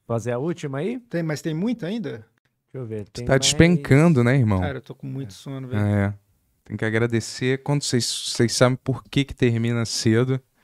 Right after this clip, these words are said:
Speaker 2: Ah, para de
Speaker 3: Tem
Speaker 2: fazer
Speaker 3: alguma
Speaker 2: isso,
Speaker 3: coisa
Speaker 2: cara.
Speaker 3: aqui?
Speaker 2: Não termina cedo, a gente tá três horas já no ar,
Speaker 3: Tem
Speaker 2: cara.
Speaker 3: alguma coisa aqui ainda?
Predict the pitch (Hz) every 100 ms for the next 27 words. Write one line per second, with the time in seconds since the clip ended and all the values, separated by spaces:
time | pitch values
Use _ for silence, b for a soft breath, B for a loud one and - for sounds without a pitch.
0 | b - 160 139 135 - 185 180 185 226
1 | 143 147 123 127 123 104 104 139 202 196
2 | 170 147 123 - 139 131 143 147 156 185
3 | 139 143 143 127 127 127 135 131 110 98
4 | - 87 87 98 110 165